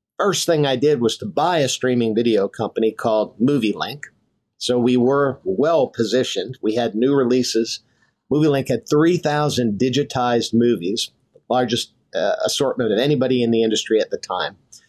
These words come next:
And we renamed that product Blockbuster On Demand, very well positioned to compete.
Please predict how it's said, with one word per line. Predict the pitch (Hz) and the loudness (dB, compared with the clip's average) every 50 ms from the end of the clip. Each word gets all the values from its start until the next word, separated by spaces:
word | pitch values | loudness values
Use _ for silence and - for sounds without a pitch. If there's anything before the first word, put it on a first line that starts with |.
| _ _ _ _ _ _ _ _ _ _ _ _ - | _ _ _ _ _ _ _ _ _ _ _ _ -4
And | 127 131 131 131 127 123 113 | -4 -2 0 2 2 2 2
we | 110 110 120 127 123 120 | 2 2 2 4 4 2
renamed | 113 104 127 165 190 180 165 151 151 147 143 127 | 2 2 2 2 2 2 2 2 2 2 2 2
that | 127 127 135 - - - | 2 0 0 -2 -6 -8
product | - - 135 131 120 110 110 120 - _ _ | -6 -4 -2 0 0 0 -2 -4 -6 _ _
Blockbuster | - 110 131 147 - - 135 135 - - - 123 120 120 | -2 0 0 0 -2 -4 -4 -4 -4 -2 -2 -2 0 0
On | 113 | 0
Demand, | 110 107 107 107 110 113 110 98 92 92 - _ _ - - | 0 0 0 0 -2 -2 -4 -6 -10 -18 -20 _ _ -12 -4
very | 123 151 165 165 165 147 | 0 2 2 4 4 2
well | 131 127 123 131 127 | 2 2 2 0 0
positioned | - - - - 117 113 - - 117 110 - | -4 -8 -6 -2 -2 -2 -2 -4 -6 -8 -8
to | - | -10
compete. | - - 110 101 - - 113 107 104 104 - | -10 -12 -12 -12 -8 -6 -4 -2 -2 -2 -4